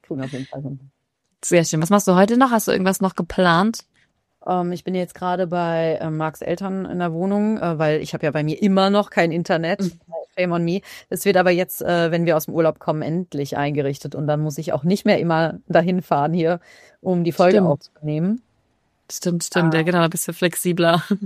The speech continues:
Speaker 1: Genau, und Eddie ist jetzt gerade bei, äh, drüben im, im anderen Zimmer und da ist ein bisschen kühler, auch als bei mir.
Speaker 2: Ah.
Speaker 1: Da wollte ich gleich einmal noch mit ihm in den Garten gehen, ähm, hier und, äh, vielleicht auch noch mal kurz in den Pool rein.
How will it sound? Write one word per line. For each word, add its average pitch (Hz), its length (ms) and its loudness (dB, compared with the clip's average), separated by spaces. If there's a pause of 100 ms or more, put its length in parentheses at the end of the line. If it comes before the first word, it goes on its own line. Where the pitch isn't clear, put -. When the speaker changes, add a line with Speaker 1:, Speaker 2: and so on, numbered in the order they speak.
(380)
Speaker 1:
Genau, 160 380 2
und 151 80 -2
Eddie 175 200 0
ist 156 100 -6
jetzt 143 140 -18
gerade 165 260 0
bei, 156 340 0
äh, 156 260 -6
drüben 175 380 -4
im, 160 460 -8
im 170 80 -6
anderen 160 240 -4
Zimmer 185 560 0
und 151 200 -4
da 151 100 -2
ist 151 120 -8
ein 156 60 -4
bisschen 156 180 -10
kühler, 190 320 2
auch 147 80 -2
als 156 160 -4
bei 160 100 -2
mir. 196 300 0 (540)
Speaker 2:
Ah. 165 300 0 (300)
Speaker 1:
Da 180 120 0
wollte 185 140 6
ich 180 60 -6
gleich 175 160 0
einmal 180 200 0
noch 175 140 -2
mit 175 120 -4
ihm 180 160 0
in 170 80 0
den 170 60 -2
Garten 185 340 -2
gehen, 196 400 2 (180)
ähm, 170 480 -4 (320)
hier 165 360 -2
und, 151 400 -6
äh, 147 320 0
vielleicht 151 320 -2
auch 156 60 -2
noch 156 60 0
mal 151 100 0
kurz 160 220 -6
in 147 100 -2
den - 20 -2
Pool 185 180 -2
rein. 170 320 -2